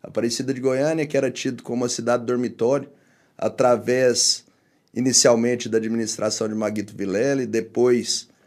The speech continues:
aí da administração de Gustavo Mendanha, que é referência a nível nacional de tudo que ele fez por Aparecida de Goiânia. Realmente, hoje é uma cidade que se industrializou,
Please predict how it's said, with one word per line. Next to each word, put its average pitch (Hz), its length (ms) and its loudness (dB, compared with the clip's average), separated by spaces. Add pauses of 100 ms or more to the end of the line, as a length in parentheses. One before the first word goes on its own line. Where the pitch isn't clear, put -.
(380)
aí 117 120 4
da 110 120 2
administração 110 880 -2
de 101 80 -8
Gustavo 107 420 -4
Mendanha, 107 500 -4
que 107 240 -4
é 113 100 2
referência 110 880 -2 (380)
a - 100 -6
nível 123 300 2
nacional 127 600 4
de 110 120 -2
tudo 117 260 -6
que 120 120 -6
ele 113 120 -2
fez 120 360 -2
por 104 160 -4
Aparecida 98 520 -6
de 98 100 -10
Goiânia. 101 520 -4 (320)
Realmente, 117 540 -2
hoje 117 240 0
é - 20 0
uma 113 80 -2
cidade 101 840 -2
que - 80 -12
se - 140 0
industrializou, 131 800 -2